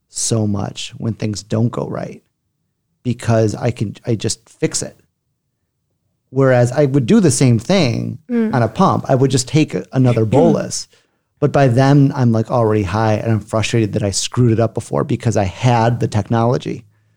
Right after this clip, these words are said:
Speaker 1: The Medtronic rep <laughs> is there, like, "How'd you screw this up, Craig? You have this advanced computer.
Speaker 2: Yeah.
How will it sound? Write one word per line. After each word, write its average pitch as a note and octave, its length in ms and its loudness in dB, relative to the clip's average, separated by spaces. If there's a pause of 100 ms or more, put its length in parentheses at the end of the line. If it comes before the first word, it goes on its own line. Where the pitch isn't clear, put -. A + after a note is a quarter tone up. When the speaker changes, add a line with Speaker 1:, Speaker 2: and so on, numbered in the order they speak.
(360)
Speaker 1:
The B2+ 60 -2
Medtronic C3 600 2
rep B2 340 2 (440)
<laughs> - 420 -20
is A#2+ 160 2
there, C#3+ 220 4
like, B2 200 4
"How'd D#3 280 2
you D#3+ 80 6
screw - 200 2
this D3 180 4
up, C#3 160 2
Craig? A#2+ 280 4
You C3 120 6
have C3+ 320 4
this B2+ 180 2
advanced B2 720 2
computer. B2+ 640 4
Speaker 2:
Yeah. A3+ 220 2